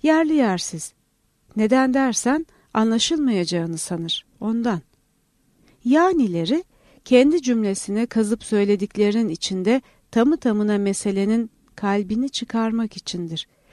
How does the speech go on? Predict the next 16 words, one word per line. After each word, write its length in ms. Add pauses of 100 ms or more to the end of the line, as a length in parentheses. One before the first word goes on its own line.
(240)
Hikayesi 600
çok 280
karışık 420
olduğu 360
için 340 (320)
ve 100
sen 340
bütün 300
bunlar 320
yaşanırken 720 (120)
orada 360
olmadığın 600
için 360 (320)
hep 280
anlamadığını 800
düşünür. 520